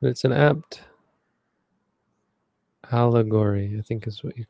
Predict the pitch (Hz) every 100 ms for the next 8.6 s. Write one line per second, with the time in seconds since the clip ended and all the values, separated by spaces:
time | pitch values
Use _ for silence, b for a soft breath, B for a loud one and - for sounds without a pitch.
0 | - 107 107 151 _ _ _ _ _ _
1 | _ _ _ _ _ _ _ _ _ _
2 | _ _ _ _ _ _ _ _ _ _
3 | _ _ _ _ 117 113 131 - 107 104
4 | - - 117 110 110 - 120 131 123 -
5 | 120 131 - - 110 101 101 104 _ _
6 | _ _ _ _ _ _ _ _ _ 110
7 | 101 107 107 110 107 104 107 107 104 104
8 | 110 101 101 104 110 120